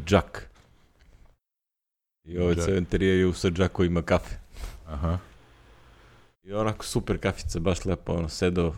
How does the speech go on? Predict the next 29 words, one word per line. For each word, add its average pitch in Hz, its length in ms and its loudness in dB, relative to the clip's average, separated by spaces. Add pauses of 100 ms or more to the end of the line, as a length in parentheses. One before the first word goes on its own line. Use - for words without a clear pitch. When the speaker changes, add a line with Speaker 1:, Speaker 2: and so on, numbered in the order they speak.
Speaker 1:
u 92 40 -2
nekoj 92 300 0 (260)
zapuštenoj 90 760 -2
ulici, 90 320 -2
ono, 87 100 -2
nema, 90 220 0 (120)
ono, 90 220 -2 (240)
par 123 160 6
ulica 127 280 0
dalje 120 180 6
od 104 80 2
Kalenića, 90 500 2
ono, 85 120 2
Speaker 2:
E. 85 140 0
Speaker 1:
kao 98 160 4
zavučena 95 480 0
ulica, 98 320 0
mirno, 92 360 0
znaš 95 160 -4
kako - 220 -8
fino 92 240 0
da 80 60 0
se - 80 -10
sedi. 82 240 0
Speaker 2:
To 92 140 4
gledaš 90 320 8
budući 90 400 2
komšiluk, 80 580 -2
a? 76 120 -2